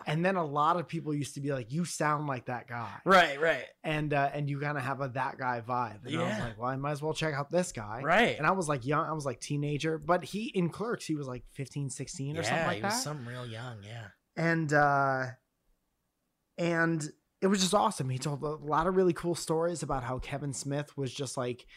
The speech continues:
Speaker 1: he was a senior when Jay was a, a freshman, and he just, Kevin Smith was, like, the funny guy, and he was, like, the dirty, like, uh, you
Speaker 2: Well, he
Speaker 1: know.
Speaker 2: was funny too, but in a dirty, foul way
Speaker 1: Yeah, but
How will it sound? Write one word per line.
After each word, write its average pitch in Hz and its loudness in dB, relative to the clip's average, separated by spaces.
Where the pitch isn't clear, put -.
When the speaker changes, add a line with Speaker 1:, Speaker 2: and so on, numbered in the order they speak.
Speaker 1:
he 156 -2
was 143 0
a 131 -2
senior 151 -2
when 123 -2
Jay 127 -6
was 127 -4
a, 117 -6
a 120 -10
freshman, 185 -6
and 139 -4
he 147 -2
just, 156 -2
Kevin 170 -4
Smith 170 -4
was, 147 -6
like, 139 -4
the 123 -6
funny 143 -2
guy, 190 -2
and 147 2
he 156 -2
was, 156 -4
like, 143 -2
the 135 -4
dirty, 139 0
like, 139 -2
uh, 113 -2
you 202 -6
Speaker 2:
Well, 196 6
he 233 6
Speaker 1:
know. 247 6
Speaker 2:
was 226 6
funny 185 6
too, 180 6
but 151 4
in 147 0
a 135 0
dirty, 139 2
foul 123 0
way 170 0
Speaker 1:
Yeah, 226 6
but 226 0